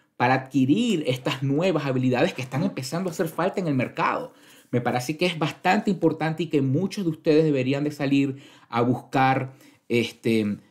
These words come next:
tratar de actualizar un poquito sus habilidades. Y dentro de eso está, por supuesto, el uso de las computadoras, lo que es la tecnología de bloques o blockchain technology. Todos estos cursos son gratis, salen con un certificado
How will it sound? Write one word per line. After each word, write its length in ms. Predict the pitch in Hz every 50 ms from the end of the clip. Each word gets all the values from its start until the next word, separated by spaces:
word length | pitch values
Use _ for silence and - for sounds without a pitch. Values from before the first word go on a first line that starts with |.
| _ _ _ _ _ _
tratar 420 | _ - 139 131 131 160 160 160 160
de 140 | 165 165 151
actualizar 800 | 151 151 - 160 151 147 139 131 131 131 - - 151 143 143 139
un 140 | 156 131 127
poquito 340 | - 120 - 127 113 - 113
sus 180 | - 127 113
habilidades. 640 | 113 104 101 95 98 104 98 82 71 - - - -
Y 140 | - 139 135
dentro 400 | 127 123 120 120 117 - 135 131
de 80 | 127
eso 180 | 117 113 - 147
está, 280 | 135 131 - 107 117 -
por 120 | 131 123
supuesto, 640 | - - 113 - 95 98 - - - 123 123 117 117 - - - - - _ -
el 180 | 110 104 104 113
uso 200 | 107 - - 101
de 40 |
las 80 | 98 -
computadoras, 920 | - 104 95 95 101 104 - 98 127 156 165 160 156 151 147 139 139 139 135
lo 140 | 120 110 -
que 80 | 104
es 40 | 107
la 140 | 110 101 -
tecnología 440 | 107 104 113 104 101 95 107 117 98
de 100 | 98 92
bloques 380 | 98 120 135 139 135 135 139 127
o 60 | 117
blockchain 420 | 107 110 104 104 - - - 104 -
technology. 600 | - 101 - 123 135 139 143 139 135 139 131 131 - - _ _ _
Todos 300 | - 147 147 156 165 165
estos 240 | 160 - - 165 -
cursos 360 | - - 156 160 - 147 -
son 220 | - 147 127 120 104
gratis, 500 | 135 - 120 131 151 151 - 190 185 -
salen 320 | - 147 127 123 143 147
con 160 | 143 139 135
un 80 | 147 139
certificado 920 | - - 143 135 - 127 - - 113 - - 127 139 165 175 190 196 196